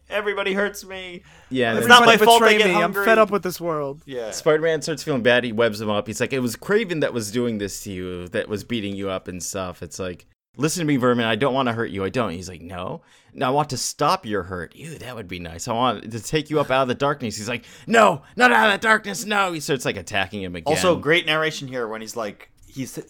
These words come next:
Speaker 1: Peter saying to himself, "Remember, he didn't ask for this. Zemo did this to him. There's a man buried in there." And then it, it cuts again to buried, alive.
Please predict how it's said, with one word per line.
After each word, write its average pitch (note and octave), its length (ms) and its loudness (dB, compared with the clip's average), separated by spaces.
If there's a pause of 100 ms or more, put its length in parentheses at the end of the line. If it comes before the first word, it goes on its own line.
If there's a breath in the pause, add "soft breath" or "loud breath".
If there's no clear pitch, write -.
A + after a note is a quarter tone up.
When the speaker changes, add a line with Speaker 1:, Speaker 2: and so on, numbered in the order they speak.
(180)
Speaker 1:
Peter D#3 220 -6
saying C#3 220 -6
to C#3 80 -10
himself, A#2 240 -8
"Remember, A#2+ 300 -4
he A#2+ 180 -6
didn't E3 180 -4
ask B2+ 220 -4
for G#2 120 -14
this. E2 240 -16
Zemo C3 320 -2
did A2+ 140 -6
this G2+ 120 -12
to - 80 -20
him. D#2+ 80 -20
There's G2+ 120 -12
a A#2+ 60 -8
man B2+ 440 2
buried A#2+ 280 -2
in G2+ 100 -12
there." E2 140 -14
And E2 100 -14
then G#2+ 80 -8
it, A2 300 -14
it A2 100 -14
cuts B2 220 -8
again G#2+ 240 -10
to - 80 -18
buried, G#2 500 -10
alive. C3 640 4